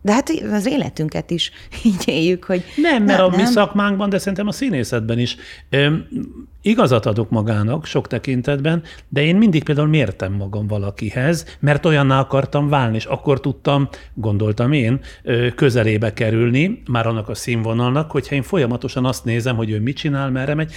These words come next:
Speaker 2: Szóval nekem sokkal egyirányúbb volt ez az utca, nem pedig összeszedtem ebből ezt, abból azt, mondjuk más a két mesterség, de valahogy
Speaker 1: De
Speaker 2: én
Speaker 1: hát
Speaker 2: ezt
Speaker 1: maga egy ikon.
Speaker 2: Hát most
Speaker 1: Hát
Speaker 2: arról beszélek, amikor még nem voltam ikon.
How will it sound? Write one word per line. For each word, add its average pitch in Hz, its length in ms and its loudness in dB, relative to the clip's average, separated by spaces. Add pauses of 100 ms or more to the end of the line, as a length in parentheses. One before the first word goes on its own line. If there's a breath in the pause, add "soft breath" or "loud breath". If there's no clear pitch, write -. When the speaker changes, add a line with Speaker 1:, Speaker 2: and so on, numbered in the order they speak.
(120 loud breath)
Speaker 2:
Szóval - 160 0
nekem 151 180 0
sokkal 170 380 0
egyirányúbb 110 720 -2
volt 104 240 -2
ez 104 120 -4
az 98 140 -4
utca, 143 420 -4 (160 loud breath)
nem 139 160 0
pedig 113 320 -2
összeszedtem 123 680 -4
ebből 117 380 -4
ezt, 120 260 -6
abból 120 300 -4
azt, - 360 -6
mondjuk 120 220 -2
más 123 240 -2
a 98 80 -4
két 107 220 -6
mesterség, 117 640 -10 (200 loud breath)
de 131 320 -2
valahogy 143 300 0
Speaker 1:
De - 60 4
Speaker 2:
én - 60 4
Speaker 1:
hát 240 80 4
Speaker 2:
ezt 185 100 -2
Speaker 1:
maga 240 200 4
egy 233 180 2
ikon. 190 420 0 (920)
Speaker 2:
Hát - 220 -14
most 131 180 -8
Speaker 1:
Hát 214 80 0
Speaker 2:
arról 127 160 0
beszélek, 117 300 -2
amikor 117 300 -4
még - 180 0
nem - 220 0
voltam - 400 4 (100)
ikon. - 320 4